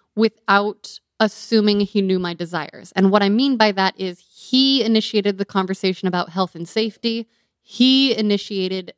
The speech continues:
a date to meet up. He didn't make, you know, he behaved like a dom. I, I don't understand the number of people that I've swiped on that claim to be doms,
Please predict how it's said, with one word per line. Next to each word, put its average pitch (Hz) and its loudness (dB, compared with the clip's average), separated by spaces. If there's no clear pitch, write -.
a 180 -6
date 185 -4
to 214 -4
meet 170 -6
up. 196 -8
He 214 0
didn't 214 0
make, 196 0
you 233 -2
know, 220 4
he 277 0
behaved 247 -2
like 208 0
a 220 0
dom. 190 -2
I, 208 0
I 208 2
don't 226 0
understand 208 -2
the 175 -4
number 180 -2
of 254 -10
people 214 -6
that 196 0
I've 175 -6
swiped 185 -6
on 175 -4
that - 0
claim 226 2
to 240 -8
be 254 2
doms, 190 2